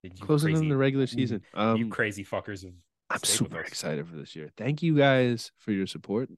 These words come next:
Speaker 1: Yep.
Speaker 2: We, we love it. It's been a great couple of weeks.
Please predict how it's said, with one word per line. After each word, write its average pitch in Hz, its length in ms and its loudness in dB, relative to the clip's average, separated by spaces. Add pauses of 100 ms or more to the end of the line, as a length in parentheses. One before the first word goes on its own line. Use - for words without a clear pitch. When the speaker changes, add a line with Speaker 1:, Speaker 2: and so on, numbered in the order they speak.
(480)
Speaker 1:
Yep. 113 140 -16 (420)
Speaker 2:
We, 104 300 0 (240)
we 92 100 -6
love 87 360 -6
it. 151 100 -4 (460)
It's - 80 -16
been 90 160 -4
a 85 40 -4
great 80 300 -2 (420)
couple 95 220 -6
of 92 60 0
weeks. - 340 -8